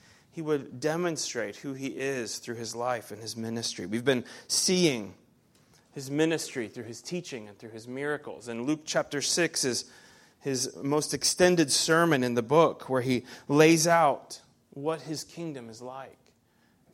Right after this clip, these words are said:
who it is that are blessed by him. And as Luke now moves on to Luke chapter seven, we see that through these,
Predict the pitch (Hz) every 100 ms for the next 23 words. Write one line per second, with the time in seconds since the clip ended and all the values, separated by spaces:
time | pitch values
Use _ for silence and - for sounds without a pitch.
0 | - 190 185 190 180 127 123 110 110 123
1 | 143 113 - - - _ _ _ 107 117
2 | 110 - 135 117 82 - _ _ _ _
3 | _ _ _ _ _ _ - 139 131 127
4 | 147 185 175 156 151 156 175 165 180 185
5 | 160 151 143 180 - 190 165 - 143 -
6 | 220 214 160 104 - _ _ _ - _
7 | _ _ _ _ - 147 143 - 202 202
8 | 165 131 - 185 185 175 175 156 - -